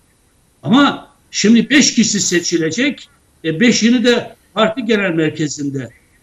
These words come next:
belirliyorsunuz. Ondan millet de gidiyor partisine oy veriyor. Gidiyor adam bir daha seçilmiyor. Kendisini seçen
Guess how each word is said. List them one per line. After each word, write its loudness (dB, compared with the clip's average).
belirliyorsunuz. 0
Ondan 2
millet 2
de -2
gidiyor -4
partisine -2
oy 4
veriyor. 4
Gidiyor 2
adam 2
bir 4
daha 2
seçilmiyor. 0
Kendisini 2
seçen 0